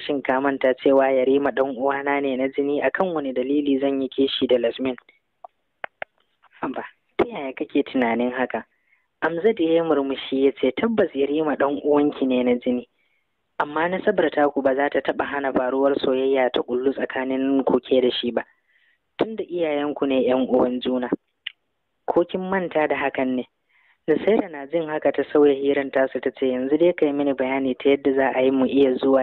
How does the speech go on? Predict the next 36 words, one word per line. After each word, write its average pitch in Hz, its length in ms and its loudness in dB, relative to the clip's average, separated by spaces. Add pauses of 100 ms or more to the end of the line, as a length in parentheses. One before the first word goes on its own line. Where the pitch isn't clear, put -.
inda 131 300 -6
Sarki 139 380 0
Zamharu 131 360 -2
yake 131 300 0
har 139 220 0
mu 151 100 -4
sato 131 420 -2
waɗannan 120 380 -8
takubba 135 440 -2
yayin 123 320 -2
da 165 100 2
sarkin 147 380 -2
yaƙi 147 280 -2
ya 143 80 4
ji 139 100 -2
wannan 143 280 -4
tambayoyin 139 580 2
nata." 139 280 0 (1120)
Murmushi 185 480 2
ya 220 60 6
yi 226 80 2
tare 160 300 0
da - 120 -2
ajiye 277 340 0
goron 139 380 2
numfashi. 139 640 -6 (280)
Ya 156 200 2
dubi 180 280 2
Nusaira 147 420 -2
cikin 151 320 -2
nutsuwa 135 360 2
ya 135 80 0
ce, - 220 -8 (960)
"A - 60 -2
halin 220 380 2
yanzu 160 240 2